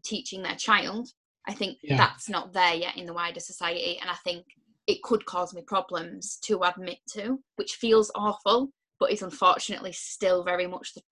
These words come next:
Speaker 1: the case.
Speaker 2: Amazing. Um, and, and obviously, look, this podcast is gonna be out there, but I've only mentioned, uh, your first name, so hopefully it won't cause any discomfort.
Speaker 1: <laughs>
Speaker 2: Um,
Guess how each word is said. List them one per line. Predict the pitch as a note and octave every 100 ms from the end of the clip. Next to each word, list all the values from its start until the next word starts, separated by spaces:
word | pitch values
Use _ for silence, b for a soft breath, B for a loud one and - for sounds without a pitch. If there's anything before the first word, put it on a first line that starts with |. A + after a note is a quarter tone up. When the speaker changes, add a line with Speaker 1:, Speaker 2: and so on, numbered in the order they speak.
| -
Speaker 1:
the | F3
case. | - F3 F3 - - - _ _ _ b b b b b b -
Speaker 2:
Amazing. | D#3 E3 D#3 C#3+ C3 D#3
Um, | E3 D#3+ -
and, | F3 E3+
and | F#3 F#3
obviously, | F#3+ - E3
look, | F3+ D#3
this | F3+ E3+
podcast | F#3+ E3 E3+ D#3+ -
is | C#3
gonna | D3+ D3
be | D3+
out | D#3
there, | D#3 D3+
but | C#3+ C#3+ - B B B -
I've | C#3 D3
only | D3 C#3
mentioned, | C#3+ C#3 - C3+ C3+ C3+
uh, | C3+ C3 B2 - _ _ _ -
your | C#3
first | D3+ D3+ C3+ C#3+
name, | C3 C3+ C3+
so | - C#3
hopefully | C#3 D#3 C3+ D3
it | D3
won't | C#3+ C3+
cause | D#3+ D3+
any | D3 C#3
discomfort. | C#3 - D#3+ C#3+ D3 -
Speaker 1:
<laughs> | C4 B3+ B3 A#3 A#3
Speaker 2:
Um, | -